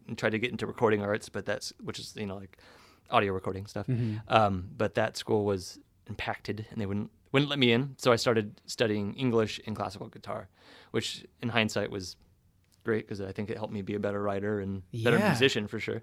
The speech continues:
Speaker 2: Oh, man. So you went from, "I can pick up power chords," to then, like, "I wanna play classical gas." <laughs> Or something.
Speaker 1: <laughs> Well, I played, so I played,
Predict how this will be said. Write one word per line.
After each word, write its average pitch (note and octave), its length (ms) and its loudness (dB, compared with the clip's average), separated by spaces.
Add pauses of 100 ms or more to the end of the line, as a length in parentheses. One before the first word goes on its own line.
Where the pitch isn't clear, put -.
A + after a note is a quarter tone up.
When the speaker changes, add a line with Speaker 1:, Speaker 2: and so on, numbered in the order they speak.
Speaker 2:
Oh, F3 220 -2
man. D#3 460 -2
So - 120 -2
you G3+ 220 2
went A3 320 -4
from, D#3+ 360 -2
"I C#3+ 100 -8
can E3 120 -8
pick F#3 200 -2
up - 180 -4
power D3 280 0
chords," A#2+ 600 -6 (280)
to C#3+ 120 -6
then, C3 180 0
like, A#2+ 220 -6
"I B2+ 60 -8
wanna C#3 160 -4
play B2 340 -4
classical - 460 -10
gas." G#2 440 -12 (120)
<laughs> - 200 -2
Or F#3+ 80 8
something. B3 580 10
Speaker 1:
<laughs> - 100 -6
Well, G#3 180 12
I F3+ 100 12
played, G3 440 4
so E3 140 6
I C#3+ 80 12
played, C#3+ 420 2